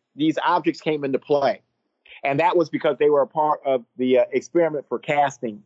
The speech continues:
things. And I wasn't making these things, you know, like, from nowhere. They were being cast off of actual objects.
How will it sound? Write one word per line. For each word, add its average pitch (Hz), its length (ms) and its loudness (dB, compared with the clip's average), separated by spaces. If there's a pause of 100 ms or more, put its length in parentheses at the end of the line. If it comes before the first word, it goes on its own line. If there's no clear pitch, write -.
(120)
things. 104 240 -2 (420)
And 131 140 -2
I 165 80 2
wasn't 208 340 2
making 180 280 0
these 151 160 -2
things, 147 340 -2
you 143 100 2
know, 131 100 0
like, - 160 -2 (100)
from 113 160 -2
nowhere. 135 420 2
They 139 120 2
were 170 120 4
being 156 220 -2
cast 165 360 -2
off 160 220 0
of 143 120 -6
actual 147 440 0
objects. 165 500 -2